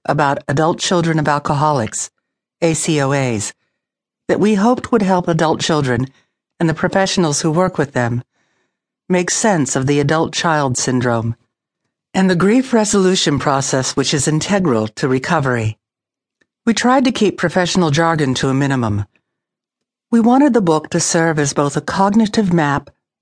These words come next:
and as a beacon to light the way in the journey toward health and wholeness,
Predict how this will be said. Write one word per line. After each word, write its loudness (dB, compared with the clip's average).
and 2
as 0
a 0
beacon 0
to -2
light 0
the 0
way 2
in 0
the 0
journey 0
toward -2
health -2
and -2
wholeness, -2